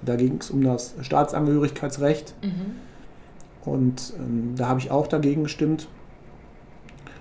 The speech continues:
Speaker 1: Und dann noch, ja, das war aber jetzt nicht gegen die Fraktion gestimmt, beim
Speaker 2: Mhm.
Speaker 1: dritten Beispiel, aber das war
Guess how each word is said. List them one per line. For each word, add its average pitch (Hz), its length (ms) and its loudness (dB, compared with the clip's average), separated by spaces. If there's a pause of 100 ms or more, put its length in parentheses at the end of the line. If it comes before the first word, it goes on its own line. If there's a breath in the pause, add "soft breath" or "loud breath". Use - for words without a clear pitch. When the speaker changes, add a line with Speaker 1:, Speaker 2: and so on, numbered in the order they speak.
(760 loud breath)
Speaker 1:
Und 151 160 4
dann 143 100 8
noch, 135 200 4 (480)
ja, 127 400 6 (500)
das 131 180 2
war 139 100 10
aber 143 140 10
jetzt 123 120 6
nicht 143 140 4
gegen 156 140 8
die 139 60 10
Fraktion 143 380 8
gestimmt, 156 480 6
beim 143 340 4
Speaker 2:
Mhm. 131 160 0
Speaker 1:
dritten 147 300 0
Beispiel, 143 760 4
aber 135 160 2
das 127 140 4
war 131 100 8